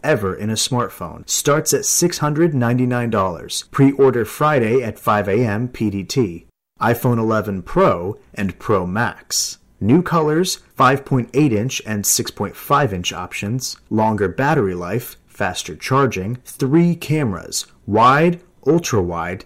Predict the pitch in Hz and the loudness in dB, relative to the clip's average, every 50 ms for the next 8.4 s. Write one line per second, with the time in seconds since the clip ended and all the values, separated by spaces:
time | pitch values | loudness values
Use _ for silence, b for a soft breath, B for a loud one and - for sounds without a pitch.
0 | - _ - 98 98 90 - - 165 160 147 113 - - - 87 80 78 - - | -16 _ -8 -6 -6 -6 -4 -2 0 2 2 2 0 -2 -8 -8 -8 -10 -12 -16
1 | - - _ _ - - - 160 160 - - 170 - 147 147 143 139 131 113 120 | -18 -20 _ _ -8 0 2 2 4 4 2 0 2 4 6 6 6 4 4 2
2 | 120 120 120 123 120 113 113 107 - - 117 107 98 85 80 80 82 87 _ _ | 2 2 2 2 2 2 0 -2 -2 -2 0 0 0 -2 -4 -10 -16 -18 _ _
3 | _ b b b b b b - - - - 120 110 107 - - 110 101 101 104 | _ b b b b b b -8 -6 -2 0 2 2 2 0 -2 -2 -2 -2 0
4 | 113 135 151 131 113 113 117 120 135 143 135 113 107 101 104 110 110 110 107 107 | 0 2 2 0 0 0 0 2 2 0 0 0 -2 -2 -2 -2 -2 -2 -2 -2
5 | 104 104 98 95 87 85 80 78 80 82 - - - - _ - - - 165 180 | -4 -2 -4 -4 -6 -6 -10 -12 -12 -10 -8 -8 -8 -10 _ -10 -2 2 4 4
6 | 185 - 123 110 104 101 127 151 143 - - 120 107 110 110 117 110 101 - - | 4 4 2 2 2 2 0 -2 -2 -2 0 2 2 2 2 2 0 0 -2 -4
7 | - 117 110 107 101 101 101 117 127 120 104 120 127 - - 110 104 95 95 90 | -4 -2 -2 0 0 0 0 0 0 0 -2 -4 -6 -6 -6 -6 -4 -4 -6 -8
8 | 85 - 143 139 107 82 80 - | -4 0 2 2 2 0 -4 -14